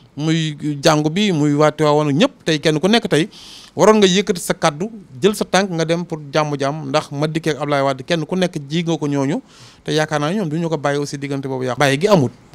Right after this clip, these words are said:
Madické Niang bàyyi tuuti ak Abdoulaye Wade. Même lu coow lu coow lu bari, bari, bari, teewul Abdoulaye Wade mi ngi jokkoo ak Madické.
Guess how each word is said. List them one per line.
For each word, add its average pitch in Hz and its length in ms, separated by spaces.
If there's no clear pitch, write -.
Madické 131 320
Niang 196 260
bàyyi 139 280
tuuti 208 160
ak 202 60
Abdoulaye 139 220
Wade. 117 200
Même 190 300
lu 185 120
coow 185 200
lu 156 120
coow 156 180
lu 147 80
bari, 139 240
bari, 127 220
bari, 160 260
teewul 185 360
Abdoulaye 151 260
Wade 160 240
mi 151 100
ngi 175 140
jokkoo 180 200
ak 160 40
Madické. 139 400